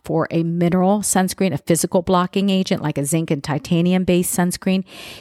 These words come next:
because what that's gonna do is it's gonna take the U V light and it's gonna bounce off of the skin rather than absorbing the energy as chemical sunblocks do.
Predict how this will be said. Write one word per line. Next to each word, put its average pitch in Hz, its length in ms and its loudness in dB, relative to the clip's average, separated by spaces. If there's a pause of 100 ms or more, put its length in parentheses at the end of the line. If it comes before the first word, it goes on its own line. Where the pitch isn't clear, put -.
because 185 320 -2
what 185 200 0
that's 156 240 -2
gonna 165 200 0
do 185 320 4
is - 160 0
it's - 160 -6
gonna 147 160 -2
take - 240 -6
the 143 80 -4
U 170 240 0
V 185 160 2
light 175 320 0
and 147 120 -4
it's - 160 -8
gonna 135 240 -2 (100)
bounce 165 440 2
off 175 240 0
of 170 60 -4
the 170 80 2
skin 170 340 -2
rather 156 300 2
than 151 200 -2
absorbing 165 1000 2
the 151 140 -2
energy 156 440 -2
as 151 300 -4
chemical - 380 -4
sunblocks 147 580 -8
do. 117 240 -6